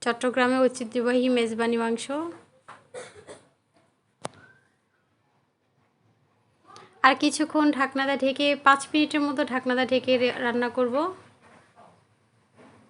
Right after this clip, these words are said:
পাঁচ মিনিট পর ফিরে আসলাম।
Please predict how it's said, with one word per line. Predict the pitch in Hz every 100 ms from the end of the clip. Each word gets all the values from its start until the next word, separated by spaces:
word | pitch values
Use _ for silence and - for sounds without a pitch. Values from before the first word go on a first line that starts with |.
| _ _ _ _ _ 523 - - _ - _ _ _ _
পাঁচ | 240 240 -
মিনিট | 269 254
পর | 262 262
ফিরে | 262 269 269
আসলাম। | 262 - 277 320